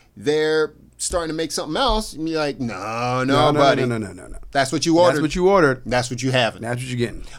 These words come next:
Speaker 1: "Oh, can I change it? What do you think? This is a magic show?"
Speaker 2: <laughs> You can. Now you gotta wait.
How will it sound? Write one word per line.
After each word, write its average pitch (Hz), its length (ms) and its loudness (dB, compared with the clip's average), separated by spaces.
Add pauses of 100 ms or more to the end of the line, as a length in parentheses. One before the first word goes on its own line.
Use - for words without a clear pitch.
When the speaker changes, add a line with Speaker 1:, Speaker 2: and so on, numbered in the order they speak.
Speaker 1:
"Oh, 214 160 0
can 226 180 -4
I 226 100 -2
change 240 360 -2
it? 269 120 -4 (220)
What 294 100 -4
do - 20 2
you 294 60 2
think? 254 160 0
This 208 140 2
is 196 60 6
a 165 40 6
magic 254 340 4
show?" 359 340 6
Speaker 2:
<laughs> - 40 4 (1120)
You 214 180 4
can. 285 280 4
Now 233 140 6
you 254 60 4
gotta 226 180 6
wait. 208 360 4